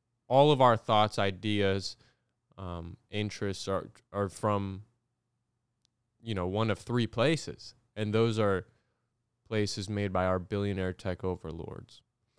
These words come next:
But it's always good because it's made just for me. And this is what the advice was. I'm gonna, I'm gonna try to remember, but I'm gonna destroy it.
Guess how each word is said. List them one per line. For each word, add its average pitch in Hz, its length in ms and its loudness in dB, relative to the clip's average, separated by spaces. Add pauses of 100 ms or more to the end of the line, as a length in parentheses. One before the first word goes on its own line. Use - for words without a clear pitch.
(120)
But 190 200 6
it's 190 160 6
always 220 320 10
good 175 240 6
because 156 260 2
it's 156 140 -2
made 160 280 2
just 165 280 4
for 156 100 4
me. 170 300 2 (340)
And 151 140 0
this 208 100 4
is 185 80 -2
what 165 120 0
the 151 80 0
advice 127 380 4
was. 110 140 0
I'm 113 120 0
gonna, 120 180 4
I'm 120 80 2
gonna 127 140 4
try 160 240 4
to 143 80 4
remember, 117 760 2
but 117 140 0
I'm 139 120 2
gonna 117 260 2 (100)
destroy 104 480 2
it. 117 200 2